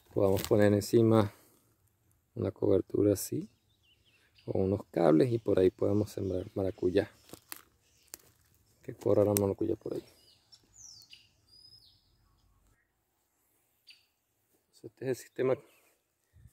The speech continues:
en el cual estamos trabajando. Aquí faltan todavía, donde ven esas estacas rojas, las curvas de nivel.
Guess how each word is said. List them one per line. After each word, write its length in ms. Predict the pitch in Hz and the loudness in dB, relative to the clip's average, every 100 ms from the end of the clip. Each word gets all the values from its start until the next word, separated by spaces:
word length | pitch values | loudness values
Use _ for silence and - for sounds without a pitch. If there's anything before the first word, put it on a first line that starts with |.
| _ _ 123 | _ _ -14
en 60 | |
el 80 | 117 | -10
cual 160 | 120 113 | -4 -4
estamos 260 | 123 117 | -4 -6
trabajando. 420 | - 104 104 110 | -4 -2 -2 -2
Aquí 160 | 101 - | -4 -8
faltan 340 | - - 117 | -14 -12 -10
todavía, 400 | 117 110 101 120 131 - _ _ _ _ - - - - _ - - | -6 0 6 6 4 -6 _ _ _ _ -20 -20 -20 -20 _ -20 -20
donde 220 | 113 104 | -10 -4
ven 140 | 101 110 | -2 -2
esas 280 | 113 117 104 | -2 -6 -6
estacas 520 | - 113 113 107 101 | -6 -6 -4 -4 -4
rojas, 420 | 110 170 147 139 _ _ _ _ _ _ _ _ _ _ _ _ _ _ _ _ | 0 0 0 -8 _ _ _ _ _ _ _ _ _ _ _ _ _ _ _ _
las 200 | 113 104 | -18 -18
curvas 460 | _ 127 135 143 113 | _ 0 2 4 2
de 80 | 104 | 0
nivel. 480 | 101 139 190 - | -4 -6 -6 -8